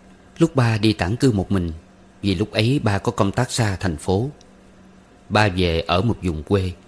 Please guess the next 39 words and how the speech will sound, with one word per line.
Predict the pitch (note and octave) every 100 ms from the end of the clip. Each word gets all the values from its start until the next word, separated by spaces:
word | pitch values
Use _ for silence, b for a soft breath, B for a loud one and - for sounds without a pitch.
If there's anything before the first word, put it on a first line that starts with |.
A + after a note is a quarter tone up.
| - -
không | - C#3+
một | E2 -
ai | A2+ G#2
thân | - B2+ G#2+
thuộc | E2 C#2 - -
và | G2 E2
bị | D#2 E2+
sốt | E2 B2+
rét | - C3+
rất | - -
nặng. | F#2 C#2+ D2+ - - - - - - - - G2+
Một | E2+
người | F#2+
đàn | F2 E2+
bà | E2+ E2 D2
đã | F2+
giúp | A2 C3+
ba, | - F#2 F2 - - -
săn | - A#2+ F#2+
sóc | C3+ C3
cho | G#2+
ba. | F#2+ F2+ E2 - - - - - - -
Sự | - G2+ G#2
chung | C#3 A2+
đụng | F2 F2 G2+
gây | G#2+
nên | G2+ G2
những | F#2
cảm | G#2+ F#2 A#2+
tình | D#2+ D2
mà | E2 D2+
ba | F#2 F#2 -
cố | G2+ A2+
tránh. | G#2+ C3+ D3 - - - - - - -
Nhưng | G#2 G2+ F#2
hơn | G#2 G2
một | D#2+
năm | F#2+ F#2
sau, | E2 F#2+ F2